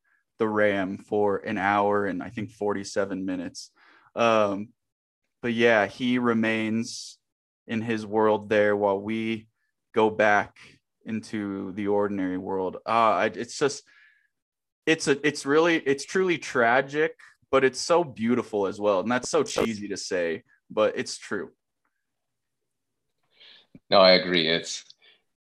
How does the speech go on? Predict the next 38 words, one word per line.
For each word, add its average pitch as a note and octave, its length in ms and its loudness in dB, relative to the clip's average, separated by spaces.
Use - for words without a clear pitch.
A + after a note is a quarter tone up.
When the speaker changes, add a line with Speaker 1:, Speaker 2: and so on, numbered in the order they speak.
Speaker 2:
and, A#2 140 4
and A2+ 160 2
that's, A2+ 340 2
I G2+ 100 2
think A#2 200 0
that's B2 200 2
why G2+ 160 4
we F#2+ 120 0
like F2+ 220 2
this F2+ 160 -4
story. G2 340 0
It's, D#2+ 180 -4
it's - 240 -8
different. D2+ 400 0
We D#2 100 -2
don't, E2 260 0
we E2+ 60 -2
don't E2 160 0
see E2+ 200 0
this D#2 260 0
all D2 120 -2
the C#2+ 80 -2
time C#2+ 480 -4
where, D2+ 400 2
yeah, F2 160 6
this E2 200 0
makes F#2 240 0
you F2+ 80 -6
feel F#2 220 2
something D2 380 -6
for D2+ 160 -6
sure. E2 280 0
You C#2+ 160 -2
feel F2+ 160 0
bad D2 300 4
for E2 100 -4
this D2 220 -2
guy, D2 340 2